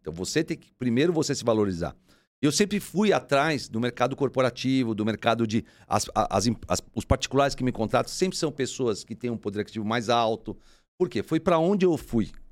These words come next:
pra onde eu busquei. Então, primeiramente, o que que eu fiz? A primeira coisa que eu aprendi foi: pô, não adianta você ser um bom profissional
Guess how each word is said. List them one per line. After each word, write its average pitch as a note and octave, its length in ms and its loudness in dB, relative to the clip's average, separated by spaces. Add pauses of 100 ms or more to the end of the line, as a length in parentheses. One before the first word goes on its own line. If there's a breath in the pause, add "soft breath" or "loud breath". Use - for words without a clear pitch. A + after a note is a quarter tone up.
(100)
pra G#2+ 120 0
onde D3 180 2
eu B2 60 4
busquei. G2+ 480 -2 (320 soft breath)
Então, D#3 260 0
primeiramente, E3 560 2
o - 40 -20
que E3+ 80 -2
que E3+ 80 -2
eu D3 60 2
fiz? - 360 -6 (440)
A - 60 -10
primeira F#3+ 180 2
coisa F3+ 180 0
que - 60 -4
eu C#3 60 6
aprendi A2 540 -2
foi: F#2+ 260 -2
pô, - 400 -6
não C3 120 0
adianta D3+ 360 2
você D3+ 200 -2
ser D#3+ 140 0
um C#3+ 140 2
bom C3+ 140 2
profissional A#2+ 680 -2